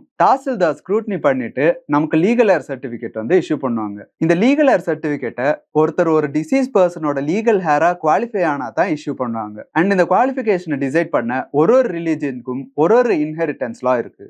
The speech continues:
And அதுல கொடுத்திருக்கிற உறவு முறை உள்ள பர்சனால மட்டும்தான் ஒரு லீகல் ஹேர் சர்டிஃபிகேட்டை வாங்க முடியும். இந்த லீகல் ஹேரை ஒரு ஒரு இன்ஹெரிட்டன்ஸ் லாலையும் ஒரு ஒரு கிளாஸா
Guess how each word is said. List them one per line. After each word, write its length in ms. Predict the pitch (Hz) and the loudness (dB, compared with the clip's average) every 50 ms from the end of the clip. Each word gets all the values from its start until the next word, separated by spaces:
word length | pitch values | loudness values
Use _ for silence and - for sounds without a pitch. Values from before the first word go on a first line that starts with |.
| _ - 147 | _ -2 0
And 100 | 147 147 139 139 | 4 4 4 4
அதுல 200 | 151 170 208 208 185 208 | 4 2 0 0 0 0
கொடுத்திருக்கிற 440 | 226 233 233 285 285 277 262 226 208 190 180 | -2 0 0 -2 0 2 2 2 2 2 0
உறவு 240 | 180 190 233 269 269 262 233 | 0 0 0 0 0 -2 -2
முறை 180 | 233 214 208 208 202 190 | 0 0 0 0 0 -2
உள்ள 260 | 185 185 185 190 185 - | 0 0 -2 -2 0 0
பர்சனால 440 | 165 165 160 - 170 165 151 143 139 127 127 | 0 0 0 -2 -2 0 0 0 -2 -4 -8
மட்டும்தான் 500 | 123 - - 127 123 120 135 156 180 185 - _ - | -10 -10 -10 -6 -2 0 0 0 0 -2 -4 _ -2
ஒரு 100 | 156 147 151 170 | -2 0 0 0
லீகல் 220 | 214 240 240 233 202 | 0 2 2 4 2
ஹேர் 140 | 175 156 - 151 | 2 0 -2 -8
சர்டிஃபிகேட்டை 500 | 127 - 127 120 113 110 107 110 143 135 127 | -10 -10 -10 -10 -10 -10 -6 -2 0 0 0
வாங்க 180 | 123 117 117 113 110 | 0 -2 -4 -8 -12
முடியும். 260 | 110 110 107 107 117 _ _ - | -14 -16 -18 -20 -20 _ _ -2
இந்த 100 | 160 156 170 | 0 2 2
லீகல் 260 | 220 254 262 277 233 196 | 4 4 4 2 2 2
ஹேரை 240 | 170 147 131 139 151 156 - _ - 143 | 2 2 2 0 -2 -2 -4 _ -2 0
ஒரு 120 | 170 220 254 262 | 2 4 4 4
ஒரு 100 | 254 233 185 175 | 2 0 -4 -4
இன்ஹெரிட்டன்ஸ் 540 | 180 180 196 202 196 185 - 175 160 151 - 143 | -4 -4 -2 -2 -2 -2 -2 -2 -4 -4 -2 -2
லாலையும் 360 | 131 123 117 110 110 127 143 156 160 - _ _ _ - 143 160 | -2 0 -2 -2 -2 -2 -2 -2 -4 -8 _ _ _ 0 2 4
ஒரு 100 | 190 240 247 | 4 4 2
ஒரு 100 | 226 190 - | 2 -2 -2
கிளாஸா 300 | 151 139 135 131 - 151 | -2 -2 -2 -2 -2 -4